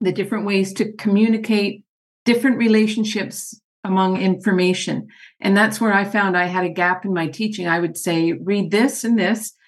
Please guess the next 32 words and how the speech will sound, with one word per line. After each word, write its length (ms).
now 160
go 200
create 340
a 40
visual." 480
And 180
here's 240
an 80
example 440
of 80
what 120
I 160
did. 340
But 100
I 80
didn't 480
really 280
bake 340
in 140
anything 440
where 200
I 120
had 280
students 580
think 240
about, 240
"Well, 340
are 80
you 360
sharing 420
a 40
sequence 840